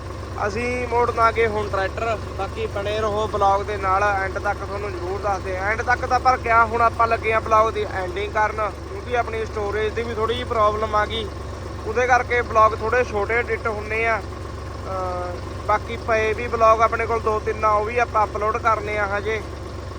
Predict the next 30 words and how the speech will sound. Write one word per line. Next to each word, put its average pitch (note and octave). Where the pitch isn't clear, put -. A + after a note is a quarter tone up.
ਜਦ G#3+
ਨੂੰ A#3
ਆਪਾਂ A#3
ਅਪਲੋਡ A#3
ਕਰਨੇ, A#3
ਉਹ A#3
ਤੋਂ B3+
ਬਾਅਦ G#3
ਹੀ A#3+
ਆਉਣਾ G#3
ਇਹ F#3
ਬਲੌਗ। F#3+
ਬਾਕੀ G#3
ਮਿਲਦੇ A3+
ਆ B3
ਜੀ B3+
ਹੁਣ B3
ਤੁਹਾਨੂੰ B3
ਅਗਲੇ A#3
ਬਲੌਗ A3
'ਚ, A#3
ਦੇਖਦੇ G#3
ਆ A3+
ਕੱਲ੍ਹ A3
ਨੂੰ। C4
ਕੱਲ੍ਹ -
ਨੂੰ C4+
ਕੋਸ਼ਿਸ਼ A#3+
ਕਰੂੰਗੇ A3+
ਵੀ A3+